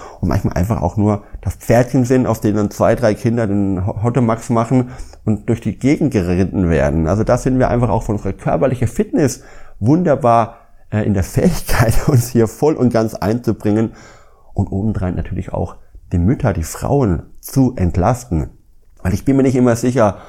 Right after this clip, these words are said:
ob die das alles immer so freiwillig und so bewusst machen mit dieser Durchstrukturierung, mit dieser Durchplanung. Vielleicht dürft ihr da einfach auch nochmal fragen, „Du Schatz,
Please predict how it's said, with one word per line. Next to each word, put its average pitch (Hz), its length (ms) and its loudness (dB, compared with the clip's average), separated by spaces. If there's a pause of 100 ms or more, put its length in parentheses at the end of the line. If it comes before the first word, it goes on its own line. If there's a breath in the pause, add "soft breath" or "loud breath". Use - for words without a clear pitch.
(240 loud breath)
ob - 140 -8
die 110 80 0
das 101 160 -2
alles 107 300 2
immer 92 320 0
so - 160 -6
freiwillig 98 560 0
und 98 100 -2
so 90 100 -4
bewusst 95 460 0
machen 110 380 2 (320 loud breath)
mit 101 120 -4
dieser 101 500 0 (140)
Durchstrukturierung, 104 720 -2
mit 98 80 -2
dieser 95 180 -2
Durchplanung. 98 800 0 (320 loud breath)
Vielleicht - 320 -8
dürft 123 220 -4
ihr 107 60 -4
da 107 100 -6
einfach - 220 -4
auch 110 100 -2
nochmal 104 180 -2
fragen, 107 400 -4
„Du 123 100 -2
Schatz, - 480 -10